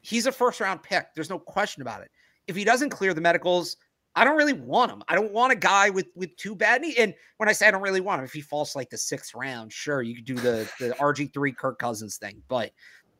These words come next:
Speaker 1: I'm not touching him in the top one fifty if he has paper mache knees. I, that, I'm that way about any prospect.
Speaker 2: <clears throat> Yep.
Speaker 1: Uh, but yeah, it's not like, "Oh, well, you know, there's a little red flag in the medical, so you take him in the second round." No, no, it's, it,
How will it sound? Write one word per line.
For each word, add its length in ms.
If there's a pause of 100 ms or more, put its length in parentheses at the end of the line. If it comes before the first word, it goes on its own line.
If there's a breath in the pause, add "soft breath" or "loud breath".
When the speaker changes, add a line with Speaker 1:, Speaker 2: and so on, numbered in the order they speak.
Speaker 1:
I'm 100
not 140
touching 340
him 100
in 20
the 80
top 300
one 160
fifty 500
if 260
he 140
has 140
paper 280
mache 220
knees. 380
I, 320 (300 soft breath)
that, 220
I'm 120
that 160
way 140
about 200
any 340 (140)
prospect. 680
Speaker 2:
<clears throat> 60 (220)
Yep. 180
Speaker 1:
Uh, 220 (160)
but 300 (280)
yeah, 220
it's 240
not 180
like, 220
"Oh, 180
well, 180
you 140
know, 400
there's 180
a 60
little 220
red 200
flag 360
in 80
the 40
medical, 440
so 100
you 140
take 260
him 60
in 60
the 60
second 200
round." 160
No, 260 (140)
no, 160
it's, 160
it, 180